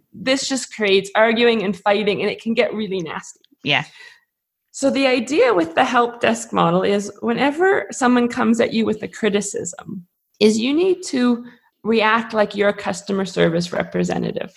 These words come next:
Speaker 2: Mm.
Speaker 1: And in this, your full purpose is to, one, listen to what they're saying,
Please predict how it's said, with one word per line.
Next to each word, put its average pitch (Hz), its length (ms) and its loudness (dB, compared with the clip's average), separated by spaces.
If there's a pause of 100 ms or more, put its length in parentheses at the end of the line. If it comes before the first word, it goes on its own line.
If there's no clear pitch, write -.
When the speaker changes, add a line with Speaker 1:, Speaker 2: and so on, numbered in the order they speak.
(120)
Speaker 2:
Mm. 151 360 2 (760)
Speaker 1:
And 214 300 2
in 277 240 2
this, 294 360 -2 (340)
your 226 380 2
full 269 800 -2
purpose 240 380 -2
is 202 160 -6
to, 220 120 -6
one, 214 380 2
listen 202 420 2
to 262 120 -6
what 262 180 -2
they're 302 140 -4
saying, 247 400 -6